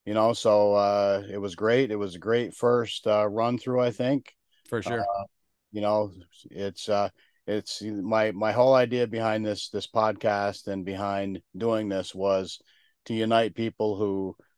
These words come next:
Speaker 1: um, really get excited, you know, like we kinda talked about in the beginning, you know, where, um, it's just not somebody that knows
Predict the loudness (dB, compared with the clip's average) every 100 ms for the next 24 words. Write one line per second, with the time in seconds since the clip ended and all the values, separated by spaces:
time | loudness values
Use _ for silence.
0 | _ -6 -2 0 -2 -6 -8 0 4 4
1 | 4 0 -2 2 2 2 -2 -2 0 0
2 | -2 -4 -2 -2 2 0 2 2 2 2
3 | -2 -4 -4 -2 -2 -2 -4 -2 -2 0
4 | 0 2 0 -6 _ _ _ -4 0 2
5 | 0 -2 -8 -12 _ _ _ -10 -10 -2
6 | 0 0 -2 0 2 0 -2 -8 _ _
7 | _ _ _ _ _ _ _ _ _ _
8 | -6 -2 0 0 0 0 2 2 2 0
9 | -6 -10 -12